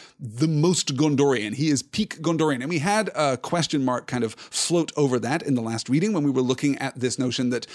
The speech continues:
a-, as Gandalf asserts, Denethor possesses more of the Numenorian blood than any man yet living, except perhaps Faramir, right? Boromir does not. Boromir is not clearly and cleanly of that Numenorian descent in the way that Faramir is. And when we think of that Numenorian descent, what do we think of?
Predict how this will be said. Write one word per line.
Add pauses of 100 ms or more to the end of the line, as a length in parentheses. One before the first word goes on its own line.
(200)
a-,
as
Gandalf
asserts,
Denethor
possesses
more
of
the
Numenorian
blood
than
any
man
yet
living,
except
perhaps
Faramir,
right? (440)
Boromir
does
not.
Boromir
is
not
clearly
and
cleanly
of
that
Numenorian
descent
in
the
way
that
Faramir
is. (220)
And
when
we
think
of
that
Numenorian
descent,
what
do
we
think
of?